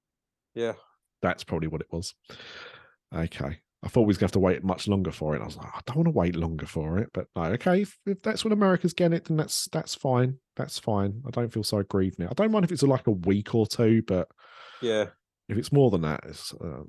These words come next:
Speaker 2: I don't like that. Uh, but yeah, anyway, I'm, I'm, I'm, I'm hopelessly excited for it. And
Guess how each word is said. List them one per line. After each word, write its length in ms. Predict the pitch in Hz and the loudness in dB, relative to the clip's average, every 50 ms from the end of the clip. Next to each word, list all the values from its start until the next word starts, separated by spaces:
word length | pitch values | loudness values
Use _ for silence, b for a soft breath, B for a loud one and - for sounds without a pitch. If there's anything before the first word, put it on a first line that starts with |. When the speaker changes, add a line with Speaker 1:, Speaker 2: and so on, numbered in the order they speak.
| - - | -16 -14
Speaker 2:
I 40 | - | -12
don't 180 | - 78 73 | -10 -10 -8
like 120 | 60 - - - _ - - _ _ _ - B B B B B B B _ | -10 -12 -16 -18 _ -20 -20 _ _ _ -20 B B B B B B B _
that. 60 | - | 2
Uh, 300 | 101 101 101 98 98 98 - - | 4 6 6 6 4 4 2 4
but 120 | 123 131 | 4 6
yeah, 200 | 117 107 90 82 | 6 6 6 4
anyway, 480 | - 104 104 101 92 90 87 90 87 - - | 4 2 2 4 4 4 4 4 2 0 0
I'm, 320 | - 98 101 95 95 101 - - | 0 0 2 2 0 -2 -2 -2
I'm, 460 | 87 92 95 95 92 95 92 92 98 - _ _ _ _ _ _ _ _ _ _ - | 0 0 2 2 2 0 -2 -2 -6 -8 _ _ _ _ _ _ _ _ _ _ -2
I'm, 180 | 98 101 101 107 - | 0 0 0 0 0
I'm 120 | 110 110 104 | 0 0 0
hopelessly 540 | - - 156 156 143 - - 123 - 131 | 2 4 4 4 4 2 0 -2 0 0
excited 420 | - - - 113 104 98 - 92 - | 0 0 0 2 2 2 0 -2 -6
for 160 | - 80 85 | -4 -4 -4
it. 80 | 85 - | -2 0
And 400 | - 110 107 107 107 101 - - | 2 2 4 4 2 0 -2 -4